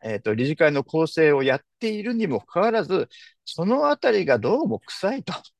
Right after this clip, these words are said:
いう状態だと思っていただけるんじゃないですかね。だから、アイキャンからもちょっとおかしいんじゃないですか、ちゃんとやってくださいよというふうに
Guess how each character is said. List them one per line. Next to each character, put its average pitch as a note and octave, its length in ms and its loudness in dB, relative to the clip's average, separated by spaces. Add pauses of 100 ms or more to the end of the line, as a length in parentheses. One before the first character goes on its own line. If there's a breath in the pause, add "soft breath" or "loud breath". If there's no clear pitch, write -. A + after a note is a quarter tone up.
(720 soft breath)
い D3 120 2
う D#3+ 160 6
状 D3+ 220 6
態 D3+ 180 6
だ C#3+ 100 4
と B2 100 0
思 A#2+ 160 -2
っ - 20 -8
て - 200 -6
い G2+ 80 -4
た G#2 120 0
だ G#2 100 -2
け - 100 -6
る A2 140 -4
ん - 20 -6
じ F#2 60 -6
ゃ E2+ 60 -6
な F2+ 120 0
い E2+ 60 -2
で C2+ 80 -8
す - 80 -18
か - 100 -6
ね。 F3+ 280 0
だ E3 160 4
か E3 120 2
ら、 F3 220 6
ア D3 80 4
イ D3 60 2
キ C3 100 2
ャ B2 60 4
ン A2 60 -4
か G#2 100 -2
ら A2+ 100 -4
も D#3 180 0
ち - 100 -6
ょ C3+ 40 0
っ C#3 60 -4
と F#2 120 -6
お E2 80 -10
か G2 140 0
し - 80 -10
い - 40 -8
ん - 20 -6
じ C3+ 60 -2
ゃ A#2 40 -2
な A2 120 0
い F#2+ 40 -2
で F2 80 -6
す - 80 -14
か、 G2 100 -4
ち - 60 -10
ゃ E2 60 -8
ん D#2+ 40 -12
と - 60 -2
や F#2+ 40 -2
っ - 40 -8
て - 60 -8
く A2 80 0
だ A#2+ 80 2
さ C#3 160 4
い C3 60 4
よ F#2+ 120 2
と - 120 -6
い G2 80 -2
う G2+ 40 -4
ふ A2+ 120 -8
う G2 40 -6
に A2+ 240 -2